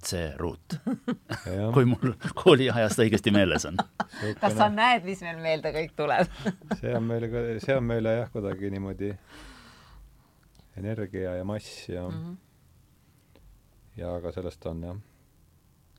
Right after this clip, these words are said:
Speaker 2: kuivõrd isiklik kogemus sellest võ-, võrrandist puudub, siis on nagu väga raske kuidagi, äh,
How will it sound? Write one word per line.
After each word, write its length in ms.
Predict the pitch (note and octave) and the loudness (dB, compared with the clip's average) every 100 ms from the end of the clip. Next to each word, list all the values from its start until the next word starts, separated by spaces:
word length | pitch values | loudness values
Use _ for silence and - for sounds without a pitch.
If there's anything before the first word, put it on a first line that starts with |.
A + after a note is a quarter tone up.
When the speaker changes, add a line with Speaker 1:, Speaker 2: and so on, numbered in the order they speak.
| - - - - _ _ _ - | -20 -20 -20 -20 _ _ _ -10
Speaker 2:
kuivõrd 400 | G2 F#2 - - - | -6 -6 -8 -10 -4
isiklik 380 | G#2+ G#2 - - | -2 -4 -6 0
kogemus 440 | G#2 F2+ E2+ E2+ | 2 2 0 -4
sellest 360 | F#2+ E2+ - - | -6 -8 -10 -10
võ-, 160 | F2+ - | -10 -6
võrrandist 480 | G2 F#2 E2+ F2 - | -4 -2 -4 -6 -10
puudub, 280 | G#2+ F2+ D#2 | -10 -10 -12
siis 140 | - F2+ | -14 -10
on 100 | E2+ | -10
nagu 140 | E2+ | -8
väga 180 | F#2+ F2+ | -6 -4
raske 380 | F2 - - D#2+ F2 - F#2+ | -6 -8 -12 -12 -12 -16 -14
kuidagi, 500 | E2+ D#2+ D#2+ E2 D#2+ E2 | -12 -12 -12 -12 -12 -12
äh, 200 | E2 | -14